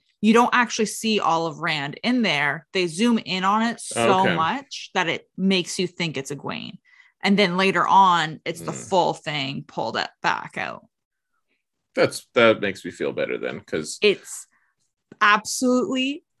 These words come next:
Speaker 1: brilliant cinematography.
Speaker 2: Brilliant. Wow.
Speaker 1: Like,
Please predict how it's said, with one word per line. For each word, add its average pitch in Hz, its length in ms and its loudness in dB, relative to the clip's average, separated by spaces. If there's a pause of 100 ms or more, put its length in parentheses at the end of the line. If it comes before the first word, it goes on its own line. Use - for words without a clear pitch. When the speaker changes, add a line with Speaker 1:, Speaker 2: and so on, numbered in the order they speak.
(140)
Speaker 1:
brilliant 185 1400 0
cinematography. - 1040 -6 (1300)
Speaker 2:
Brilliant. - 560 -4 (120)
Wow. 135 240 -10 (400)
Speaker 1:
Like, 160 340 0